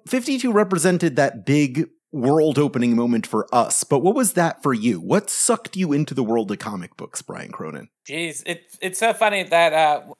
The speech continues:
Speaker 2: in one of my books, I mentioned my first issue of X-Men.
Speaker 1: Mm-hmm.
Speaker 2: And it's so weird how these first issues, there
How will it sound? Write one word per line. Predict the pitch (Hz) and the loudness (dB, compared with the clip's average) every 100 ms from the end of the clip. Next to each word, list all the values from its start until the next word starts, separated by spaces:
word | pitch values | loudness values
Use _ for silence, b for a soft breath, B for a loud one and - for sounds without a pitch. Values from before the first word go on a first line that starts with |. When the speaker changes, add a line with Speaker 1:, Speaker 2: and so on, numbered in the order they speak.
| - | -12
Speaker 2:
in | 151 151 | -10 -4
one | 208 | -2
of | 220 | 2
my | 180 | 0
books, | 160 156 143 - - _ - | 2 2 0 -6 -16 _ -8
I | 143 | -6
mentioned | 156 156 - 151 139 135 - _ | -2 -4 -4 -6 -6 -12 -20 _
my | 147 | -2
first | 185 160 | 0 -2
issue | 160 - | -4 -4
of | 127 | -2
X-Men. | 156 143 - 110 - - - | -2 -4 -8 -12 -14 -20 -8
Speaker 1:
Mm-hmm. | 113 | 2
Speaker 2:
And | 160 156 147 139 - _ | 4 4 0 -6 -20 _
it's | 175 170 | -8 -6
so | - - 226 | -6 0 0
weird | 202 202 190 170 | 2 2 2 2
how | 156 147 143 147 127 - _ - | 2 4 4 0 -4 -10 _ -12
these | 185 | -10
first | - 214 190 | -2 0 0
issues, | 190 190 156 | -4 -4 -4
there | 156 170 165 | 0 0 -2